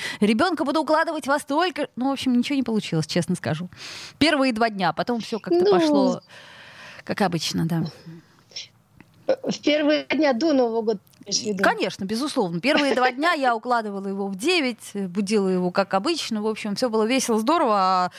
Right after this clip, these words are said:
Speaker 1: первого января подумала: «Ну ладно, только сегодня». <laughs> С этого всё и началось.
Speaker 2: Я тебе хочу сказать, что у меня дочка начала за неделю договариваться, во сколько она ляжет в Новый год. Сначала это было двадцать три, потом это был час, потом она сказала, что она будет гулять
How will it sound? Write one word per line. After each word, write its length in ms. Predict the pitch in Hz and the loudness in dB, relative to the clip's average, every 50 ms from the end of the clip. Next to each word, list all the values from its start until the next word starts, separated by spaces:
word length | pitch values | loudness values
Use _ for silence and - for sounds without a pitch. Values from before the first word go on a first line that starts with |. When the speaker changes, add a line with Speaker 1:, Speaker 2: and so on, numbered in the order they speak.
| - - | -16 -6
Speaker 1:
первого 280 | - 262 254 254 247 | -2 0 0 2 2
января 340 | 240 233 233 240 233 220 202 | 0 2 2 2 4 2 2
подумала: 300 | - 220 208 214 202 208 | 0 0 -2 0 0 2
«Ну 100 | 247 359 | 2 4
ладно, 340 | 415 427 294 202 180 180 180 | 4 2 2 0 -4 -10 -10
только 340 | - - 370 370 - 359 359 | -4 -4 -4 -2 0 -2 -2
сегодня». 680 | - - - 330 269 277 240 175 151 - 151 147 156 _ _ _ _ _ | -2 0 -2 0 2 2 0 0 0 -4 -8 -8 -8 _ _ _ _ _
<laughs> 240 | _ _ - - - | _ _ -10 -2 0
С 200 | 277 208 - - | 0 0 2 0
этого 300 | 330 359 - 294 214 214 170 - | -2 0 0 0 0 0 0 0
всё 160 | - - 175 | -2 0 2
и 100 | 196 208 | 2 4
началось. 580 | 175 160 156 - - - 170 170 - 156 - - - - - - - - - - - - - - - - - - - - - - - - - - - - - | 2 0 -2 -4 -6 -4 -2 -2 -2 -4 -6 -10 -16 -20 -20 -20 -18 -16 -14 -14 -14 -14 -14 -16 -16 -18 -18 -18 -18 -18 -18 -18 -18 -18 -18 -18 -16 -8 -4
Speaker 2:
Я 80 | 254 262 | -2 -2
тебе 300 | 202 - 233 233 302 277 | -2 -2 -2 0 0 2
хочу 240 | - 302 269 - 311 | 4 2 0 0 -2
сказать, 320 | - - 285 262 285 339 311 | -4 0 2 2 2 2 0
что 180 | - - 277 | -2 -4 -4
у 20 | 240 | -2
меня 180 | 247 247 247 | 0 0 0
дочка 340 | 247 240 311 302 - - 247 | 0 -2 -4 -6 -4 -4 -4
начала 440 | 214 214 220 - 262 240 240 247 240 | -4 -2 -2 0 2 2 4 2 2
за 100 | 220 262 | 2 0
неделю 380 | 254 277 277 247 269 247 214 214 | 0 0 0 2 2 2 0 0
договариваться, 640 | 190 220 202 220 226 240 285 311 277 240 214 - 214 | -4 -2 0 0 2 2 0 0 0 -2 -2 -2 -2
во 80 | 196 214 | -2 -2
сколько 320 | 208 - - 269 254 - 240 | -2 0 0 0 2 2 0
она 160 | 214 220 220 | 2 2 2
ляжет 300 | 220 226 220 226 220 - | 2 2 0 -2 -4 -2
в 20 | |
Новый 260 | - 226 220 214 254 262 | 0 0 2 2 2 2
год. 300 | 233 220 208 185 180 - | 2 2 2 2 2 2
Сначала 400 | - 214 220 208 - 269 254 240 | 2 2 2 2 2 2 2 2
это 160 | 240 - 220 | 2 0 0
было 200 | 208 247 226 226 | 0 0 0 0
двадцать 360 | 202 220 226 226 - - - | 2 2 0 0 -2 -6 -4
три, 200 | 320 320 339 403 - - - - | -2 0 0 0 -2 -8 -10 -2
потом 280 | - 240 233 226 277 254 | 0 0 0 2 4 2
это 180 | 247 240 - - | 2 2 2 0
был 200 | 202 247 240 214 | 0 0 0 0
час, 360 | 208 - 294 285 330 349 - - | 0 0 0 0 0 -2 -4 -2
потом 320 | 254 220 220 269 254 254 | -2 0 2 2 2 4
она 160 | 254 240 240 | 4 2 2
сказала, 400 | 233 - - 240 233 247 240 247 | 0 0 -2 0 2 2 2 2
что 180 | 240 - - 247 | 0 -2 -2 -2
она 100 | 240 240 | -2 0
будет 160 | 208 233 202 | -2 -2 -2
гулять 300 | 202 226 254 254 254 240 | 0 2 4 4 2 2